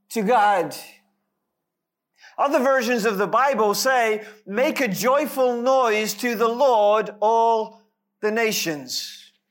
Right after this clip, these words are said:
Many of you will have heard that phrase, "joyful noise," especially if you are blessed with a singing voice like mine.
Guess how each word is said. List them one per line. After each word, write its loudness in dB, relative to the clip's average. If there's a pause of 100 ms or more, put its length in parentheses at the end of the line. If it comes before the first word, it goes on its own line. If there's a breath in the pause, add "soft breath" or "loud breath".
(500 loud breath)
Many 0
of 0
you 2
will 2
have -12
heard 0 (220 loud breath)
that -2 (240)
phrase, 0
"joyful -2
noise," 2 (280 loud breath)
especially 0
if 0
you 2
are 2
blessed 0
with -2
a 0
singing -4
voice 0
like -2
mine. -4